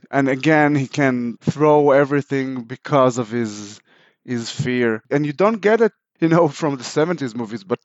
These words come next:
Luke is kinda doing this huge step of not necessarily letting go, but not, not surrendering to his fear. And, and that's, I don't know, I kinda, um, when, when I finally understood it, it kinda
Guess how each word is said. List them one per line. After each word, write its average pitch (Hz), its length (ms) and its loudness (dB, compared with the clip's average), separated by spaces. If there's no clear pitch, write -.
Luke 135 360 -2
is - 100 -14
kinda 143 180 -2
doing 135 420 0
this 123 420 -12
huge 135 260 0
step - 560 -2
of 113 320 -4
not 180 300 -2
necessarily 180 540 2
letting 151 300 4
go, 160 280 2
but 120 280 -2
not, 147 260 0
not 147 180 0
surrendering 139 560 -4
to 123 120 -12
his 113 160 -10
fear. 110 340 -12
And, 151 280 2
and 170 180 0
that's, 156 500 -2
I 143 120 4
don't 147 100 2
know, 131 120 4
I 127 180 4
kinda, 135 280 0
um, 123 320 -2
when, 135 460 -2
when 135 140 2
I 127 80 2
finally 131 280 0
understood 120 400 -2
it, 101 80 -8
it - 40 -14
kinda 110 340 -2